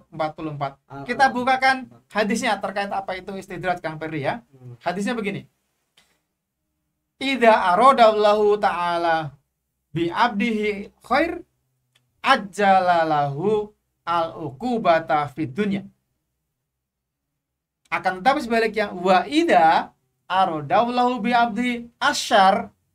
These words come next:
Speaker 1: amsaka anhu bi dzamhi hatta tuwaffiyahu bihi yaumal qiyamah." Ini terkait dengan penjelasan apa itu istidraj. Bisa dilihat di hadis nanti yang diriwayatkan oleh, eh, Tirmizi.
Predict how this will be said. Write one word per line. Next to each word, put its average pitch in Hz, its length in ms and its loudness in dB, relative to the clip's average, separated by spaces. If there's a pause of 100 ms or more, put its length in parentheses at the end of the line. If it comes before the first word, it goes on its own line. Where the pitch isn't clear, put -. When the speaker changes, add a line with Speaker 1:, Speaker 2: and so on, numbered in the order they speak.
(360)
Speaker 1:
amsaka 196 960 0
anhu 226 480 -4
bi 175 180 -8
dzamhi 208 720 -4 (240)
hatta 180 480 0
tuwaffiyahu 190 880 0
bihi 165 400 -6
yaumal 147 560 -4 (100)
qiyamah." 120 640 -14 (260)
Ini 190 220 -8
terkait 180 320 -6
dengan 180 180 -12
penjelasan 156 460 -6
apa 160 240 -8
itu 180 320 -8 (480)
istidraj. 139 560 -10
Bisa 170 240 -8
dilihat 175 260 -6
di 165 300 -8 (160)
hadis 151 320 -12
nanti 151 160 -10
yang 160 80 -10
diriwayatkan 151 320 -8
oleh, 147 200 -6 (460)
eh, 156 160 -8
Tirmizi. 143 460 -8